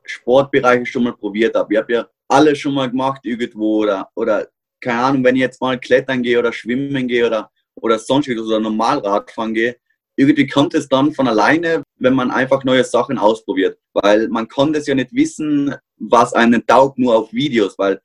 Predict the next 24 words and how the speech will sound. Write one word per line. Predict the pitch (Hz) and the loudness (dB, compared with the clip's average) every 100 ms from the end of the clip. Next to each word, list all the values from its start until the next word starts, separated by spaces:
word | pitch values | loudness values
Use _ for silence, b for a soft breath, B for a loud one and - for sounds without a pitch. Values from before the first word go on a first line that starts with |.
| _ - | _ -8
man | 113 | -6
kennt | - 143 139 | -4 -2 -2
das | 135 | -4
Gefühl | - - 143 160 | -10 0 4 4
nicht | 151 139 | 2 0
und | 127 - _ _ - | -2 -4 _ _ -4
man | 110 | -2
weiß | 107 123 135 | 2 2 2
ja | 127 | -2
nicht, | 135 131 - | -4 -6 -12
wie | 110 139 | -8 -6
funktioniert | 143 135 135 - 135 165 151 | -4 -6 -6 -2 2 2 0
das | 120 | -4
überhaupt, | 101 101 101 101 - | -4 -2 -2 -2 -2
kann | 127 | -2
das | 139 131 | -2 0
überhaupt | 110 110 | 0 2
möglich | 117 143 311 349 | 0 0 -2 -6
sein? | - - 311 - _ _ _ - 95 104 | -8 -10 -10 -14 _ _ _ -12 -8 -4
Ich | |
glaub, | 107 135 160 - - | 2 2 2 -2 -4
man | 120 131 | -2 0
muss | 147 | 0
einfach | 139 127 | 0 0